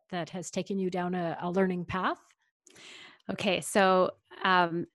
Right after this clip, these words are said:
Speaker 2: I knew you were gonna ask me this question because I've listened to, <laughs> to other pod-, or other, some of the other podcasts and interviews that you've done. So I've really been thinking about what I would answer with this.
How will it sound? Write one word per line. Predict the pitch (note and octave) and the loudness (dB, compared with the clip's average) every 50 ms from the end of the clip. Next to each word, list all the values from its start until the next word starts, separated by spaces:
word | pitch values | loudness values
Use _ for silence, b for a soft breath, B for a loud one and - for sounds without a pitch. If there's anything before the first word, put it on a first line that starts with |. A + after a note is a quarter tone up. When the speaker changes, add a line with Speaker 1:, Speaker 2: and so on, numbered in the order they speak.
| _ _ - | _ _ 0
Speaker 2:
I | - G3 G#3+ G#3 | 2 2 4 4
knew | G3 G3+ G3+ G#3 | 4 4 4 4
you | A3 G#3+ A3+ G3+ | 2 2 2 2
were | F#3 | 2
gonna | F3+ F3+ E3+ - | 2 2 0 0
ask | - E3 D#3+ E3 - - | -2 -2 -2 -4 -6 -4
me | E3 D#3+ | -4 -4
this | D#3 - - - | -4 -4 -6 -4
question | - - D#3 D3+ - - D#3 | -2 -2 -2 -2 -4 -6 -4
because | F3 F#3 F#3+ F#3+ F3 | -4 -2 -2 0 0
I've | F3+ F3 E3 | 0 0 2
listened | F3+ F#3 G3 G#3 - - F#3 F#3 F#3 | 2 2 2 2 2 0 0 0 0
to, | - - G3+ F3+ F#3 F#3 G3+ A3+ C4 C#4 D4 D4 D#4+ - - | 0 0 -2 0 0 0 0 0 2 2 2 2 0 -2 -4
<laughs> | - | 0
to | - D4+ - | 0 2 2
other | G#3+ - A3 G#3+ A3 | 4 2 2 2 0
pod-, | - - - - G3 G#3 G3 - - | -2 -6 -4 0 0 0 0 0 0
or | G3 G3 F3+ - | 0 2 2 2
other, | F3+ F#3+ F#3+ F3 - - _ _ - - | 2 2 2 0 0 -2 _ _ -10 -2
some | - G3 | 0 0
of | F3+ | 2
the | F3+ F3 | 4 2
other | E3+ E3+ F3+ | 4 2 2
podcasts | E3+ - - F3 E3 D#3+ - - D#3+ D#3 - | -2 0 0 0 0 0 0 -2 -2 -2 0
and | E3 E3+ | 0 0
interviews | E3+ - - D#3+ E3 E3 D#3+ | 0 0 0 -2 0 -2 0
that | - - - E3 | -2 -2 0 0
you've | E3 D#3+ D3 | -2 -2 0
done. | E3+ D#3+ D#3 - - F3+ | 2 2 2 2 2 0
So | - - G3 F3+ | 0 2 4 6
I've | F3+ F3+ F3 - | 6 4 4 4
really | G#3 G#3 G#3+ G#3 | 6 6 6 6
been | F#3+ F#3+ G3+ | 6 4 4
thinking | - G3 F#3+ F#3+ - F3+ F3 | 4 2 0 2 2 0 0
about | E3+ - E3+ F3 - - - | 2 2 2 2 2 0 -4
what | - D3+ F3 F3+ F3 F3 | -8 -4 0 2 2 4
I | E3+ E3 | 2 2
would | - E3 - | 0 0 0
answer | C#3+ E3 E3 E3+ - F#3 E3+ | 2 0 0 0 -2 -2 -2
with | E3+ E3 | -2 -2
this. | - - - F3+ - - | -2 -2 -2 -2 -2 -6